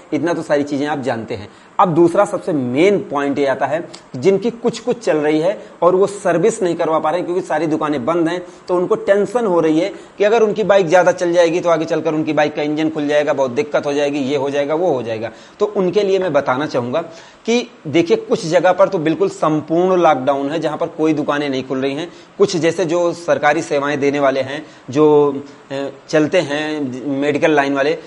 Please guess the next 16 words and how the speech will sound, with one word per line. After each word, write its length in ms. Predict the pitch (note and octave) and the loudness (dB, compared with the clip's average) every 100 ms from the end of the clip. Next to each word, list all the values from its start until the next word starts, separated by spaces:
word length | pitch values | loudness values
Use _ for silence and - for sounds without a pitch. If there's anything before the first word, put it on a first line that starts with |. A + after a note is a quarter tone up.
| - - | -10 -2
तो 80 | G3 G3 | -2 0
उनकी 280 | F#3 F#3 F3+ | -2 0 2
bike 300 | F3 F3 F3 | 2 2 0
अगर 200 | E3 D#3 | 0 0
नहीं 160 | E3 | -2
service 360 | E3 D3 D3 D3+ | -4 -4 -4 -4
हो 60 | |
पा 140 | C#3 C#3 | -2 -2
रही 120 | C#3 | 0
है, 80 | F3 | -2
तो 100 | F3+ | -2
मान 320 | C#3+ C#3+ F#3+ | -2 0 0
लीजिए 320 | F#3+ D3 D3 | 2 2 0
lockdown 460 | E3 D#3 C3 D3 C#3+ | 2 0 2 0 0
से 120 | C#3+ | -4
पहले 440 | D3 C#3+ C3+ D#3+ | -2 -2 -2 -2